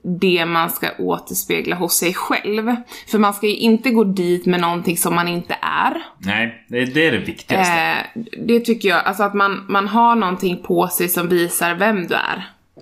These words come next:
Speaker 2: Och jag är ju väldigt mycket för att, liksom, skit i vad du tror att,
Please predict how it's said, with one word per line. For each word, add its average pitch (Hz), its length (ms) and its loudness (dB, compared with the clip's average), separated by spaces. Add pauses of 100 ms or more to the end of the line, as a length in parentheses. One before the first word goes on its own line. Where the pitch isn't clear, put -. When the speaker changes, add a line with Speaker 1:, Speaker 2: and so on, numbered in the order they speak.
(440)
Speaker 2:
Och 104 160 0
jag 139 360 2
är 95 40 2
ju 82 160 -2
väldigt 90 460 -4
mycket 90 280 -8
för 85 280 0
att, - 360 -4
liksom, 90 500 0
skit 127 360 2
i 98 100 0
vad 92 180 0
du 90 60 2
tror 85 360 2
att, - 280 -4